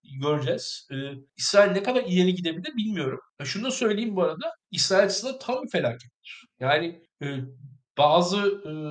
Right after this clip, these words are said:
yorumcuların şu olan bitenin üzerine İsrail eser, keser, biçer falan filan diyorlar. Ama İsrail tam anlamıyla bir hezimet yaşadı şu anda. Ve, e,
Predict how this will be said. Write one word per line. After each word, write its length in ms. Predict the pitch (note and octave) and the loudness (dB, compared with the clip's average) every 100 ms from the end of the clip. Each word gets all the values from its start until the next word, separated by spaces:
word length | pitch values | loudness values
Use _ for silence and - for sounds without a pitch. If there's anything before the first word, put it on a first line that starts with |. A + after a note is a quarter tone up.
| D3+ D3 | -8 -6
yorumcuların 760 | D3 F3 F3 F3+ F#3+ F#3+ F#3 _ - | -4 -4 -2 -2 0 0 -2 _ -12
şu 280 | - G3 | -8 -6
olan 380 | G3+ E3 F#3 F#3+ | -2 2 4 2
bitenin 240 | F#3 G3 G#3 | 4 4 4
üzerine 360 | F3+ F#3 F#3 | 4 4 4
İsrail 500 | C#3 - F3+ F#3 F#3 | 0 -2 2 2 2
eser, 420 | D3+ - F3+ - | -2 0 2 2
keser, 480 | - D#3+ G3 F3+ F3 - | -2 -4 2 2 2 -4
biçer 520 | - D3 F3+ F3+ F3 | -8 0 4 4 2
falan 260 | E3+ F3 F3 | 0 0 0
filan 240 | F#3+ E3 | -2 -2
diyorlar. 400 | D3+ G#3+ F#3+ B3+ _ - | 0 2 2 0 _ -10
Ama 180 | B2+ | -10
İsrail 340 | C3 - F#3 F#3 | -6 4 4 4
tam 140 | F3+ | 0
anlamıyla 380 | A#3+ A3 G#3+ C4 | -2 -4 -6 -4
bir 80 | F#3 | 2
hezimet 440 | F#3 D#3 A3 A3+ | 2 2 -2 -2
yaşadı 280 | G3 - B2+ | -4 -4 -6
şu 140 | - | -6
anda. 260 | A2+ A2 - _ - | -8 -8 -16 _ 0
Ve, 280 | D#3 F#3 - _ | 0 0 -6 _
e, 260 | D3 D3 D3 | -4 -4 -4